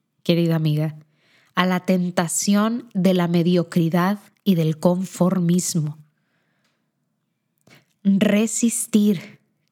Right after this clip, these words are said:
queri-, querida amiga, a la tentación de la mediocridad y del conformismo. Resistir de escoger lo bueno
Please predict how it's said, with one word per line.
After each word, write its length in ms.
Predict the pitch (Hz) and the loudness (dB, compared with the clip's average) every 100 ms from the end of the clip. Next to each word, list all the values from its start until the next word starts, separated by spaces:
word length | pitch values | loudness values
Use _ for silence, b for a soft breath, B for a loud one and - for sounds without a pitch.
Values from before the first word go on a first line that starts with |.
| _ | _
queri-, 440 | 185 170 165 170 | -2 2 0 -2
querida 360 | - 185 185 185 | 0 0 2 0
amiga, 420 | 170 185 190 175 b b b b b b b | 0 0 0 -2 b b b b b b b
a 120 | 185 | 0
la 140 | 196 196 | 0 0
tentación 1080 | 202 196 190 - 269 - - 208 214 214 - _ | 0 0 -2 -2 -2 -2 0 0 0 -4 -10 _
de 200 | 175 185 | 0 0
la 180 | 175 175 | 2 -2
mediocridad 1000 | 170 180 170 175 175 - 175 175 185 185 - - _ _ | 0 0 2 0 0 0 0 0 0 -2 -6 -20 _ _
y 120 | 190 | 0
del 220 | 185 180 | 0 0
conformismo. 1080 | 180 170 175 165 180 165 165 185 - - 156 - _ _ _ _ _ _ _ _ _ _ _ _ _ _ _ _ _ _ _ _ _ _ _ | -2 -2 -2 -2 -2 0 0 0 -2 -8 -12 -14 _ _ _ _ _ _ _ _ _ _ _ _ _ _ _ _ _ _ _ _ _ _ _
Resistir 1200 | 185 196 185 - 190 - - 208 233 185 - - _ _ | 2 2 2 0 0 -2 0 2 2 0 -6 -20 _ _
de 80 | 196 | -4
escoger 420 | 196 - 190 196 | -2 0 0 2
lo 140 | 202 208 | 2 0
bueno 500 | 175 202 208 196 | 0 0 0 0